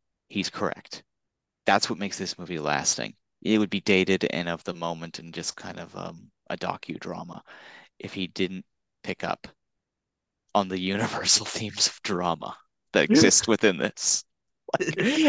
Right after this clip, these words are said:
Speaker 1: I don't think some of the other people who have done these, um, rip from the headlines projects have, um, recognized that as much.
Speaker 2: Yeah, like, you need that, like,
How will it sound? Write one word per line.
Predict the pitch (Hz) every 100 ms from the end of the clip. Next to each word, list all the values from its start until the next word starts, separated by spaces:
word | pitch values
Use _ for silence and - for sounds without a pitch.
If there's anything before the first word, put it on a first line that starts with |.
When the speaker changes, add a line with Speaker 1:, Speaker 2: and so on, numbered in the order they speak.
| 247 - -
Speaker 1:
I | 110
don't | 101 127 127 -
think | 123 -
some | 110
of | 101
the | 98
other | 101 104
people | 104 92 95
who |
have | 92 -
done | 87 87
these, | 85 90 -
um, | 90 90 92 95 101 _ _ _ _ _ _ _ _ _ _ _ _ -
rip | 101 -
from | 110 87
the |
headlines | 85 82 73 65
projects | - 123 117 73 78 - - - - - - _ -
have, | 92 80 - - -
um, | 90 85 80 82 _ _ _ _ _ _ _ _ _ _ _ _ _
recognized | 110 - 69 64 -
that | -
as | -
much. | - - - _ _ _
Speaker 2:
Yeah, | 160 156 135 127
like, | 143 156
you | 190
need | 214 196
that, | 180 139
like, | 143 139